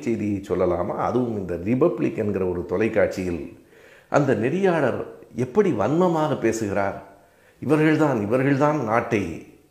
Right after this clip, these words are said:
சீரழித்து விட்டார்கள் என்பது போல. அப்படியானால் இந்தியாவை விட்டுவிட்டு உலகம் முழுவதும் அவர்களா இந்த நோயை பரப்பினார்கள்? முதலில் சொன்னார்கள் கம்யூனிஸ்டுகள் சீனாவிலிருந்து பரப்புகிறார்கள் என்றார்கள். இப்போது இந்தியாவிலிருந்து இஸ்லாமியர்கள் பரப்புகிறார்கள் என்கிறார்கள்.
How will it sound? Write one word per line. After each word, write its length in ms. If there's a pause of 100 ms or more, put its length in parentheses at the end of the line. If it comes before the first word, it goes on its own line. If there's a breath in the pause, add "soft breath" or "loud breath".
(140)
சீரழித்து 460
விட்டார்கள் 460
என்பது 300
போல. 300
அப்படியானால் 640 (960 soft breath)
இந்தியாவை 640
விட்டுவிட்டு 540
உலகம் 380
முழுவதும் 380
அவர்களா 380
இந்த 200
நோயை 320 (160)
பரப்பினார்கள்? 720 (460)
முதலில் 400
சொன்னார்கள் 520
கம்யூனிஸ்டுகள் 760 (600 soft breath)
சீனாவிலிருந்து 680
பரப்புகிறார்கள் 720
என்றார்கள். 420
இப்போது 300
இந்தியாவிலிருந்து 720
இஸ்லாமியர்கள் 640
பரப்புகிறார்கள் 680
என்கிறார்கள். 540